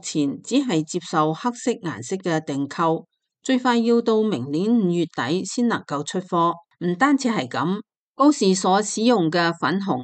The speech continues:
原子筆同樣受到熱議，經查為三菱鉛筆產品七美元，深藍套裝配上珍珠項鏈，可以講係高市嘅一般造型。喺日本，日本藍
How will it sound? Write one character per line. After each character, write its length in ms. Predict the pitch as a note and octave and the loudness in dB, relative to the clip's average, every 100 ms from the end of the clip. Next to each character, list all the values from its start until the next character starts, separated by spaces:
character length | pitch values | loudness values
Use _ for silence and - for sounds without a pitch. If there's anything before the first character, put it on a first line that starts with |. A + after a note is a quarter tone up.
| - | -8
原 240 | F3 E3+ | -2 -2
子 160 | D#3+ F#3+ | -2 -2
筆 320 | A3 C4+ B3+ - | 0 2 0 -2
同 240 | - F3 F3+ | -4 0 0
樣 220 | G#3+ E4 | 2 0
受 220 | B3 D#3 | 0 0
到 120 | E3 | 0
熱 80 | F3+ | 0
議， 500 | D#3+ D#3 D3 D3+ F#3+ _ _ - | 0 -4 -2 -2 -2 _ _ -2
經 200 | D#4 D#4 | 4 4
查 260 | A#3 B2+ | 2 -2
為 220 | B2+ B2+ C#3+ | 0 -2 -4
三 380 | - B3+ B3+ | 0 2 4
菱 220 | G#3 A#2 A#2+ _ | 2 -2 -8 _
鉛 220 | F#3 D#3+ D#3+ | -2 -2 2
筆 220 | B3+ B3+ | -2 -2
產 320 | - G#2+ F3 | -8 -6 -4
品 380 | F3+ C3+ F3+ C#4 | -2 -2 -2 -4
七 160 | - A#3 | -6 -2
美 220 | F#3 E3+ | 0 0
元， 240 | D#3+ C#3 - - _ _ | 0 -2 -4 -12 _ _
深 200 | - D4+ | 2 6
藍 320 | C#4 G#2 A#2+ | 6 4 -4
套 240 | - F#3+ | -4 -4
裝 400 | F#3+ A3 G#3+ G#3 - | 0 0 0 -2 -4
配 180 | - A3+ | 2 2
上 400 | G#3 D#3 E3+ G3 - | 2 0 0 0 -6
珍 260 | - B3 A#3+ | -4 0 0
珠 240 | A#3+ A#3 | 0 -2
項 300 | A3+ - B2+ | 0 0 -2
鏈， 260 | B2+ C#3 F3 - _ _ | -2 -2 -2 -4 _ _
可 180 | A3 D4 | 4 6
以 120 | B3+ | 4
講 300 | - C#3+ G3+ | 2 -2 -2
係 260 | G3+ D3+ D3 | 0 -2 0
高 180 | A3+ A3+ | 2 2
市 200 | A3 D3 D3+ | 2 0 2
嘅 220 | D#3+ D3+ | 2 0
一 120 | E3+ G#3 - | 0 -4 -2
般 180 | F3+ | -2
造 220 | F#3 C3+ C3 | 0 -2 -4
型。 240 | C3+ B2+ _ _ _ | -8 -14 _ _ _
喺 220 | - D4+ | 0 2
日 60 | B3+ - | 2 0
本， 200 | D3 F3 G#3 - | 0 0 -2 -6
日 140 | - F#3 - | -6 -4 0
本 200 | E3 A3+ | 0 2
藍 300 | F#3 A2+ | 2 0